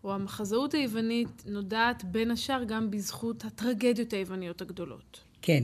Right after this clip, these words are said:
Speaker 2: וכאן יש אלמנטים לא כל כך רציונליים,
Speaker 1: <laughs>
Speaker 2: גורל,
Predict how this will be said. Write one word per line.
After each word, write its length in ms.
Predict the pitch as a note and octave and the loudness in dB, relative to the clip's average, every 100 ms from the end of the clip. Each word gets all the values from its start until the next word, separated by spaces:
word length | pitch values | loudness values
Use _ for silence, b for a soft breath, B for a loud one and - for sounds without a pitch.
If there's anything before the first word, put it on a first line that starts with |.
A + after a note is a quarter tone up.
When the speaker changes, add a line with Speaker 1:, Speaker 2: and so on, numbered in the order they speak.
| A#2+ | 4
Speaker 2:
וכאן 320 | B2 D#3 D#3 | 2 4 6
יש 140 | C3+ | 6
אלמנטים 760 | C3+ B2 B2 D3 C#3 D3 C#3 A#2+ | 2 2 4 4 4 4 4 4
לא 160 | B2 C#3+ | 2 0
כל 100 | - | 0
כך 60 | |
רציונליים, 800 | B2+ B2 B2 B2+ B2+ B2+ C3+ B2 B2 B B B | -2 -2 -2 -4 -2 -2 -2 -2 -6 B B B
Speaker 1:
<laughs> 340 | B A#3+ A3 B2 | B -6 -2 2
Speaker 2:
גורל, 580 | B2 B2 C#3+ C#3 A#2 | 4 6 6 6 4